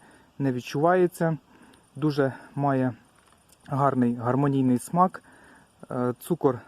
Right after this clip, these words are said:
набрав шістнадцять-шістнадцять з половиною брікс. Я вже зрізав сьогодні першу гроночку. Як правило, він в мене дозріває десь на число десяте-двадцяте вересня. Завжди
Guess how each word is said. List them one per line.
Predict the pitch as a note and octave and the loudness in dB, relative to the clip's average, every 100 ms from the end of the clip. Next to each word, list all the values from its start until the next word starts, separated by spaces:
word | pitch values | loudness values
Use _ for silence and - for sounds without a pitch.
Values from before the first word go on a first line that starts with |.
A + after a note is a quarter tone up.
| - | -8
набрав | C3+ C3+ C#3+ C3+ G#2 - _ _ _ | -6 -2 2 0 -2 -12 _ _ _
шістнадцять-шістнадцять | - C#3 D#3+ C#3 C3 - C#3 C#3 C3 B2 | -16 -8 -4 -4 -4 -8 -4 -4 -4 -6
з | |
половиною | - C3+ C3 C3 B2+ A#2+ A#2+ _ - - - - | -2 0 2 2 2 0 -4 _ -20 -20 -20 -6
брікс. | C#3 F#3 F#3+ - _ - | -2 -2 -4 -12 _ -6
Я | C3+ C#3+ | -2 0
вже | B2+ B2 | 0 -2
зрізав | C3+ C3 B2 A2+ | -2 -2 -2 -2
сьогодні | C3 B2 A#2+ A#2 - - _ _ | -4 -2 -2 -2 -6 -20 _ _
першу | C3+ B2+ C3 | -2 -2 -4
гроночку. | C3 G3 G3+ - - E3+ - - - | 0 2 2 0 -4 -6 -6 -16 -4
Як | C#3+ - | -4 0
правило, | D#3+ C#3 B2+ B2+ | 2 2 0 -2
він | C3 C#3+ | -2 -4
в | B2+ | 0
мене | C3+ C3 | 2 2
дозріває | A#2+ B2+ A#2+ C3+ C#3 C3 B2 - _ - _ _ _ _ _ _ | 0 -2 -2 -2 0 2 0 -2 _ -20 _ _ _ _ _ _
десь | B2+ A#2+ C3+ - | -10 -4 -2 -2
на | C3 B2+ | -2 -2
число | C#3 - - C#3+ C3+ - _ _ _ _ _ _ _ - | -4 -8 -2 0 0 -4 _ _ _ _ _ _ _ -16
десяте-двадцяте | B2 C#3 - D3+ C#3 B2 A#2+ - _ B2+ A#2+ C3+ - B2 - A2+ - | -4 -4 0 0 0 -2 -4 -8 _ -8 -4 -2 -2 -4 -4 -8 -8
вересня. | B2+ C#3+ F#3 G3+ - F#3+ F3 - - - _ | -4 0 2 0 -2 -2 -2 -8 -20 -20 _
Завжди | B2 D3 C#3 C3+ C#3 C3 | -4 -2 -2 0 2 0